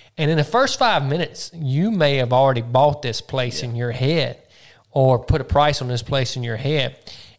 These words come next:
Speaker 1: and it's gonna take something really negative. It's li-, it's gonna take something really negative to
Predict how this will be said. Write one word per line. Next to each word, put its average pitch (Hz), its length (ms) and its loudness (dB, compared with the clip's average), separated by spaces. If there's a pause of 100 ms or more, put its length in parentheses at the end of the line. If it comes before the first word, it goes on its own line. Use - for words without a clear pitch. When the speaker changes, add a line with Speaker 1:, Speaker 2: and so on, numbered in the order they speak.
Speaker 1:
and 143 140 2
it's 165 100 2
gonna 135 160 2
take 139 220 -2
something 131 240 -4
really 131 180 -2
negative. 123 500 -2 (840)
It's - 240 -10
li-, 156 240 0 (280)
it's - 180 -10
gonna 220 200 0
take 202 260 -2
something 175 260 0
really 160 200 2
negative 143 380 2
to - 60 -10